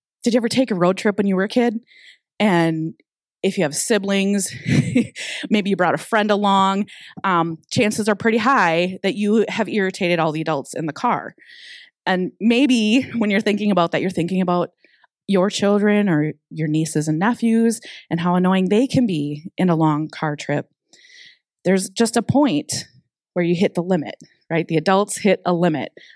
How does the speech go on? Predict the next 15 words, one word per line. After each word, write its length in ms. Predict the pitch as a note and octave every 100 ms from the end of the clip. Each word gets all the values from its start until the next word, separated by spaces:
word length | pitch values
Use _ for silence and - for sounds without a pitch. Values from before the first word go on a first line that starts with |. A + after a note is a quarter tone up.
| -
"Can't 320 | - F#3+ D#3+ _
do 120 | G3+
this 180 | D#3+ D#3
anymore." 440 | D3+ D3 D3 D3+ - - - - -
And 100 | G3
I 80 |
kind 240 | F3+ A#3+ A#3+
of 60 |
picture 400 | A#3+ A#3 - F#3
Jesus 360 | F3 F3+ F3+ D#3+
doing 280 | - D#3+ D3
this, 280 | F#2+ E3 -
right? 280 | E3 E3+ -
<laughs> 40 |
He, 420 | G#3 A#3 A#3+ B3